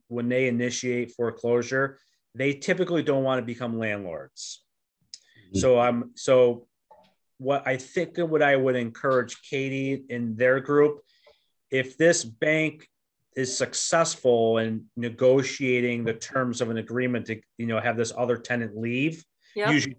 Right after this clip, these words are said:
Speaker 1: like cash for keys, for example, like,
Speaker 2: Yep.
Speaker 1: "We're gonna give you some money, move on."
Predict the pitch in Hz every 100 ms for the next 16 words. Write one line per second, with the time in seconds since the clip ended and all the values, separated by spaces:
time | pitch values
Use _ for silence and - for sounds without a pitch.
0 | - 131 - 139 127 - 123 - 139 135
1 | 135 135 131 135 135 135 143 139 - _
2 | - - 131 143 135 123 135 131 135 127
3 | 127 123 117 123 113 113 113 139 131 123
4 | 123 131 135